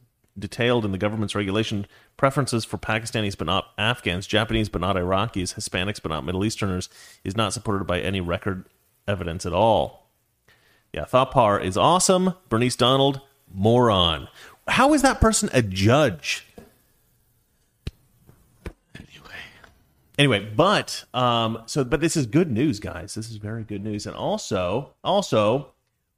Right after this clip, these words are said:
we've got some other great news, because when I was thinking of that, when I heard that story, I was, immediately thought about the black farmers, 'cause we've got all this money from the Biden administration going to black farmers. I remember hearing that and going, "What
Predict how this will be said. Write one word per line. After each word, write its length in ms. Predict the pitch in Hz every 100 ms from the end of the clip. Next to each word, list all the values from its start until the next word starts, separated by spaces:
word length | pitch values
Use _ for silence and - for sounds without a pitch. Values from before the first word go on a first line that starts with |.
| _
we've 120 | 120
got 200 | 120 139
some 120 | 139 127
other 180 | 185
great 340 | 156 117 104 95
news, 480 | 104 90 98 139 -
because 480 | 131 - 123 113
when 120 | 117 110
I 60 |
was 140 | 120 -
thinking 260 | 202 -
of 80 | 113
that, 220 | 165 127
when 100 | 101
I 80 | 104
heard 220 | 123 165
that 160 | 139 -
story, 360 | - 160 101
I 120 | - 110
was, 160 | 104 107
immediately 600 | 113 110 143 214 127 123
thought 240 | 120 117
about 200 | 101 98
the 60 | 90
black 300 | 104 107 -
farmers, 540 | 107 101 50 - - _ _ - - _
'cause 120 | 127
we've 80 | 117
got 100 | 120
all 160 | 117 160
this 180 | 180 143
money 460 | 143 180 120 98 -
from 140 | - 127
the 60 |
Biden 220 | 110 131 135
administration 560 | 110 101 110 101 104
going 280 | 98 120 131
to 60 | 110
black 280 | 95 101 -
farmers. 500 | 135 117 69 55 - - - -
I 60 |
remember 200 | 127 147
hearing 240 | 135 151 135
that 140 | 120
and 80 | 117
going, 360 | 117 110 98 - _ _ _ _ _ _ _ _ _ _ _ _ -
"What 400 | 180 202 -